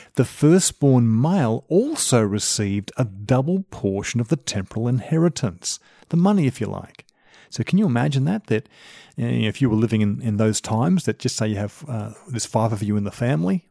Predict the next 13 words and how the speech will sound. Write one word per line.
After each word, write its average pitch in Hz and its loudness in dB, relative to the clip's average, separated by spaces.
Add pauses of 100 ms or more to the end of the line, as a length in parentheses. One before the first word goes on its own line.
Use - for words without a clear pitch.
five 110 -2
children, 156 2
five 110 0
siblings, 180 -2 (420)
and, 117 0
uh, 110 2 (600)
just - 2 (260)
because 123 0
they're 110 -2
born 104 0
first, 131 -2
if - -4
your, 98 -2